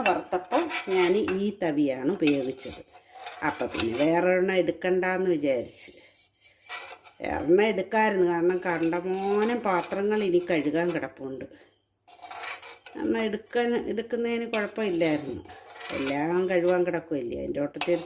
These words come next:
തവിയും കൂടെ കഴുകുന്നതുകൊണ്ട് കുഴപ്പമൊന്നുമില്ല. അപ്പം അങ്ങനെയൊക്കെയാണ്. ഏ, ഞാൻ അടുത്ത ട്രിപ്പ് ഇടട്ടെ. ഇതൊരു നാല്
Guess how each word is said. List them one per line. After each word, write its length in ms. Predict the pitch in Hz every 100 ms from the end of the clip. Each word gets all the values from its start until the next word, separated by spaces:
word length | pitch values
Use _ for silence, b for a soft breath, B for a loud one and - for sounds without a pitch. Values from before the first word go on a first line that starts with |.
| 175
തവിയും 300 | 160 165 170
കൂടെ 160 | 180 175
കഴുകുന്നതുകൊണ്ട് 600 | 160 156 165 165 156 156 254 B B B B B B B - - - -
കുഴപ്പമൊന്നുമില്ല. 880 | 226 214 - 190 139 92 80 69 - - B B B B B _ -
അപ്പം 200 | - 208 196
അങ്ങനെയൊക്കെയാണ്. 720 | 202 190 170 - 131 139 - - - - b b b b _ -
ഏ, 120 | 220 233 - - - - 180
ഞാൻ 180 | 175 170 185
അടുത്ത 260 | 165 170 196 -
ട്രിപ്പ് 220 | 151 - 139
ഇടട്ടെ. 320 | 123 - 202 - b b b b b _
ഇതൊരു 320 | 208 220 226 226 220
നാല് 260 | 214 220